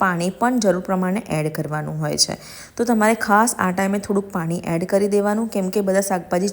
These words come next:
ચડશે. અહીંયા આગળ ગરમ પાણી એડ કર્યું છે બે કપ જેટલું, જેથી એકદમ થીક થઈ જશે. એટલે જ્યારે ઠંડુ થશે ઊંધિયું તો વધારે થીક થશે, એટલે એની કન્સિસ્ટન્સી આપણે રાખવા માટે પાણી એડ કરવાનું છે. લગભગ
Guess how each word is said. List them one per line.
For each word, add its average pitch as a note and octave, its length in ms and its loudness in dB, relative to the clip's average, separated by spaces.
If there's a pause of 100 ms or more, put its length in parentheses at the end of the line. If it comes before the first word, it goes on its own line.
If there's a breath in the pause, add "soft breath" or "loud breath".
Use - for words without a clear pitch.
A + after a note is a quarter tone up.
ચડશે. E3+ 320 2
અહીંયા E3+ 320 0
આગળ G3 220 4
ગરમ F#3 260 0
પાણી G3+ 280 2
એડ G3 120 -4
કર્યું G3 240 0
છે G#3 160 -2
બે D#3 80 2 (160)
કપ F3 100 0 (120)
જેટલું, G3+ 280 -2 (640 loud breath)
જેથી A3 300 0
એકદમ A3+ 280 0 (280)
થીક A3 280 0
થઈ D3+ 220 0
જશે. - 320 -2 (400 loud breath)
એટલે F#3+ 160 2
જ્યારે G3+ 200 4
ઠંડુ G3 360 0
થશે G#3+ 280 2
ઊંધિયું F#3+ 320 0
તો A3 120 0
વધારે E3+ 360 0
થીક G#3+ 240 -8
થશે, A3+ 300 -2
એટલે F#3+ 160 0
એની G3+ 180 0 (220)
કન્સિસ્ટન્સી A3 640 0 (260)
આપણે G3 260 0
રાખવા G3 360 2
માટે G3 240 0 (340 loud breath)
પાણી D#3 320 0
એડ C#3+ 160 -4
કરવાનું C#3+ 440 -6
છે. C#3 120 -6 (360 loud breath)
લગભગ F3+ 280 2